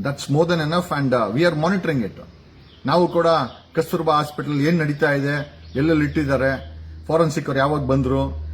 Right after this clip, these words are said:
ಬೇರೆ ಯಾರ್ಯಾರು ಬಂದು ನೋಡ್ಕೊಂಡು ಹೋಗ್ತಾ ಇದ್ದಾರೆ, ಎಷ್ಟು ಪ್ರೊಟೆಕ್ಟಿವ್ ಮಾಡ್ತಾ ಇದ್ದಾರೆ, ನಮ್ಮ, ನಮಗೂ ಕೂಡ ಮಾಹಿತಿನ ತಗೊಳ್ತಾ ಇದ್ದೀವಿ. We are also monitoring the human remains in, uh, you know, uh, what you call, uh, ಕಸ್ತೂರ್ಬಾ ಹಾಸ್ಪಿಟಲ್. And coming straight to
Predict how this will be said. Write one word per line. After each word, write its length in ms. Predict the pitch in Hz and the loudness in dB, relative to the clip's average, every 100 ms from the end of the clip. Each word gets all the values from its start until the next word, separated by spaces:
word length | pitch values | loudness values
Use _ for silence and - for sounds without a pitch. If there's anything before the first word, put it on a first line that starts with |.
| - | -2
ಬೇರೆ 180 | 147 151 | 0 2
ಯಾರ್ಯಾರು 280 | 151 165 | 4 2
ಬಂದು 160 | 143 143 | 2 0
ನೋಡ್ಕೊಂಡು 320 | 135 143 151 | 0 -2 -2
ಹೋಗ್ತಾ 200 | 131 139 | -2 -2
ಇದ್ದಾರೆ, 400 | 123 123 131 117 | -2 0 -2 -2
ಎಷ್ಟು 200 | 139 185 | -4 -4
ಪ್ರೊಟೆಕ್ಟಿವ್ 440 | 139 143 175 175 160 | -4 -4 -2 -2 0
ಮಾಡ್ತಾ 280 | 143 139 | -2 0
ಇದ್ದಾರೆ, 240 | 127 120 131 | 0 0 0
ನಮ್ಮ, 340 | 135 180 180 | 2 4 4
ನಮಗೂ 300 | 156 180 202 | 2 2 2
ಕೂಡ 180 | 180 180 | 2 2
ಮಾಹಿತಿನ 460 | 170 143 151 156 147 | 2 0 0 -2 -2
ತಗೊಳ್ತಾ 360 | 143 151 147 | -2 -2 -2
ಇದ್ದೀವಿ. 340 | 135 147 135 175 | -2 -2 2 4
We 80 | |
are 120 | 180 175 | 4 2
also 180 | 175 | 0
monitoring 500 | 143 151 151 151 156 147 | 0 -2 -2 -4 -2 0
the 160 | 139 117 - - - - - - - - 165 | -2 -2 -10 -20 -20 -12 -10 -8 -12 -10 -2
human 200 | 175 165 | 0 2
remains 300 | 147 156 151 | 0 -2 -4
in, 220 | - 151 | -4 -4
uh, 120 | 151 131 101 82 - - | -2 -2 -2 -6 -14 -10
you 80 | 127 | -6
know, 160 | 160 151 | -6 -4
uh, 760 | 127 117 110 104 98 95 90 | -4 -2 -4 -6 -6 -6 -8
what 100 | 107 | -6
you 80 | 131 | -2
call, 160 | 143 131 | 0 2
uh, 260 | 117 113 | 0 -2
ಕಸ್ತೂರ್ಬಾ 380 | 135 - 151 127 | -6 -4 0 2
ಹಾಸ್ಪಿಟಲ್. 420 | 123 - 131 98 | 0 -2 -6 -4
And 280 | - 120 120 | -8 -6 -4
coming 220 | 123 156 | -2 -4
straight 340 | 143 160 156 151 | -4 -2 -2 0
to 160 | 160 | 0